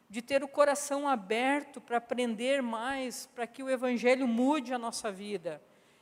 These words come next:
E assim nós somos amados e cuidados também pelas pessoas, a fim de que a gente possa viver a nossa vida de fé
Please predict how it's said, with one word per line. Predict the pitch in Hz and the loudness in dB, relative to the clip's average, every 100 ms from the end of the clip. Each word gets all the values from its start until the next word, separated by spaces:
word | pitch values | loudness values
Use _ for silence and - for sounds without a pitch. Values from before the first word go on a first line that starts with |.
| _ | _
E | 220 | 0
assim | 233 240 262 277 | 0 0 -6 -6
nós | 277 | -6
somos | 269 - 269 262 233 | -4 -4 -4 -4 -2
amados | 233 214 226 277 254 233 | -2 -2 -2 -2 -2 -8
e | 240 | -10
cuidados | - 233 190 214 262 226 220 | -10 -8 0 6 6 4 -6
também | - 233 208 208 | -10 -10 -8 -10
pelas | 208 202 202 | -8 -10 -8
pessoas, | - 190 - 196 165 156 - - _ _ - | -12 -14 -14 -12 -10 -12 -18 -20 _ _ -10
a | 202 | -10
fim | - 233 | -8 -10
de | 240 | -6
que | 240 | -6
a | |
gente | 240 233 | -8 -8
possa | 240 233 226 | -6 -6 -6
viver | 214 196 220 | -10 -10 -8
a | 233 | -8
nossa | 226 208 220 | -10 -14 -14
vida | 202 214 | -16 -16
de | 185 - | -18 -20
fé | - 190 156 | -12 -10 -10